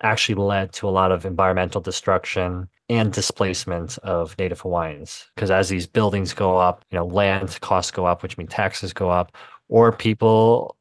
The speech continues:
or these real estate companies simply buy out and push out these people from the home. So you have a lot of Native Hawaiians that are being forced out of these neighborhoods and losing their ancestral homes. And again, the, the major tourism push here, and, and we see it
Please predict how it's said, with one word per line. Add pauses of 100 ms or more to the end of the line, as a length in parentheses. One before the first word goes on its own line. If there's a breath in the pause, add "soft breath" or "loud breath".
(200)
or
these
real
estate
companies
simply (420)
buy
out
and
push
out (380 soft breath)
these
people
from
the
home.
So
you
have
a
lot
of (140 soft breath)
Native
Hawaiians
that
are
being
forced
out
of
these
neighborhoods (180)
and
losing
their
ancestral
homes. (160)
And
again,
the, (180)
the
major
tourism
push
here,
and,
and
we
see
it